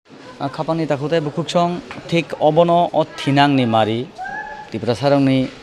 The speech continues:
bisingo je kami amchaio tongwi rungsrungnai bai, somotolni rungsrungnai rok belai no phelaio. Phiaba master yakhaiba rungphrugnai hinjaknai rok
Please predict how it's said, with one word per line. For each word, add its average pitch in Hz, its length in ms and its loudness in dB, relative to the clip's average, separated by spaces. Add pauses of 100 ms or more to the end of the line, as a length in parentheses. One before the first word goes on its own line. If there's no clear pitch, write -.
(180)
bisingo 151 480 -2
je 123 140 -2
kami 117 280 -2
amchaio 135 360 -2
tongwi 127 240 -2
rungsrungnai 120 560 -2
bai, 113 180 -2 (600)
somotolni 143 720 2
rungsrungnai 135 480 2
rok 123 160 4
belai 123 240 0
no 123 80 0
phelaio. 107 420 -2 (380)
Phiaba 160 500 4 (460)
master 143 460 4 (200)
yakhaiba 160 480 2
rungphrugnai 135 560 2
hinjaknai 135 400 4
rok 127 220 4